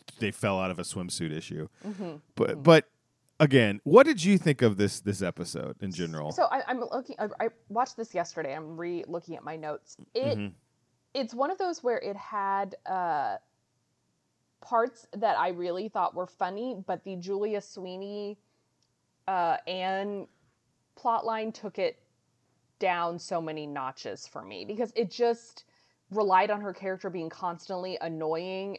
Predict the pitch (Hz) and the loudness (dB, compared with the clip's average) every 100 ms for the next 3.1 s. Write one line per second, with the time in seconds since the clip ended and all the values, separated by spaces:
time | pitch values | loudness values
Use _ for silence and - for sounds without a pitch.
0 | - 175 160 156 - - 175 185 226 254 | -8 -6 -6 -8 -12 -6 -4 0 0 0
1 | 262 - - _ _ _ _ _ 202 202 | -4 -18 -20 _ _ _ _ _ -2 -2
2 | - - 349 139 156 87 - 370 - 311 | 0 2 2 4 4 2 2 2 2 0
3 | - | -2